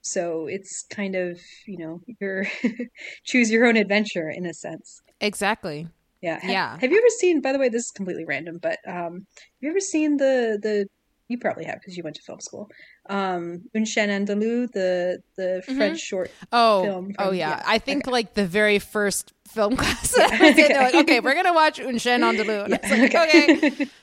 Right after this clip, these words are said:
Speaker 2: Um, yes, I have seen it many times. I think we were required to watch it in, like, three of my film <laughs> classes.
Speaker 1: Okay. <laughs>
Speaker 2: So,
Speaker 1: That doesn't
Speaker 2: yes,
Speaker 1: surprise
Speaker 2: I've
Speaker 1: me.
Speaker 2: seen it. Yeah. Um, okay, so I have one more thing that I want to mention, um,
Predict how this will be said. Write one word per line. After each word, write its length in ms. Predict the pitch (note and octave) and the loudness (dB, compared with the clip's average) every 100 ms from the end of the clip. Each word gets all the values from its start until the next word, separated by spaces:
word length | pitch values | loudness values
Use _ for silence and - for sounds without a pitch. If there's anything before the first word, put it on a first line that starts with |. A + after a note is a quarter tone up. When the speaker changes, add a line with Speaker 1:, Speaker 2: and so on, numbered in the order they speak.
| _ | _
Speaker 2:
Um, 420 | - B3 B3 A#3 | -2 2 2 2
yes, 480 | C4+ F4 G#3 D3+ F3+ | -2 -2 -2 -4 -2
I 100 | A3+ | -2
have 220 | G#3+ G#3 | 2 2
seen 200 | F#3 G3+ | 0 -2
it 200 | F#3+ F#3 - _ _ _ _ | -4 -6 -10 _ _ _ _
many 320 | B3+ B3 A#3 G#3+ | 0 2 4 2
times. 320 | G#3+ F3+ F3 | 0 -2 -2
I 80 | A#3 | -4
think 220 | C4 C4 | -4 -4
we 100 | C#4 | 0
were 140 | B3+ A3+ | 2 2
required 420 | G#3+ A#3 G#3 G3 | 0 2 2 2
to 60 | |
watch 260 | G3 F#3 - | 0 -2 -2
it 40 | F3+ | -6
in, 60 | |
like, 200 | F3+ F3 - | -6 -10 -10
three 240 | F3 F3 | -8 -2
of 100 | G3 | -2
my 140 | A#3 E4 | 0 0
film 220 | A4 G#4+ | 2 2
<laughs> 20 | |
classes. 480 | A4 - G3 C#4+ - | 0 0 4 4 6
Speaker 1:
Okay. 120 | A#4 | 4
<laughs> 20 | |
Speaker 2:
So, 220 | - F#4 | 6 6
Speaker 1:
That 140 | D4 B3+ | 6 6
doesn't 220 | A#3+ G#3+ | 4 2
Speaker 2:
yes, 180 | A3+ G#3 | 2 2
Speaker 1:
surprise 60 | A#3 | 0
Speaker 2:
I've 60 | |
Speaker 1:
me. 40 | - | -2
Speaker 2:
seen 140 | G3+ | -6
it. 120 | F#3 - D#4+ G4+ F#4 - - - _ | -10 -8 -8 -8 -10 -16 -20 -20 _
Yeah. 340 | - G3+ E3 F3 - _ _ _ _ | -8 -6 -6 -8 -18 _ _ _ _
Um, 520 | A3+ A#3 G#3+ G3 F#3+ - _ - | -2 0 0 -4 -12 -20 _ -2
okay, 240 | D4 B3+ | 0 0
so 220 | - C4+ - | 0 -2 2
I 180 | B3+ D#4 | 2 4
have 340 | D#4 F4 C#4 | 4 4 2
one 200 | B3 B3 | 0 -2
more 160 | A#3+ A#3 | 0 -2
thing 320 | A3+ G#3+ G#3 | -2 -2 -2
that 120 | F#3+ | 0
I 260 | F#3+ F#3 F3+ | 2 2 0
want 240 | F3 F#3 | -2 -4
to 100 | - | -6
mention, 580 | F#3+ F#3 - F#3 F3+ F3 | -6 -6 -4 -6 -6 -10
um, 680 | - F#3+ F3 F3 F3 E3 D#3+ | -8 -4 -4 -6 -8 -12 -16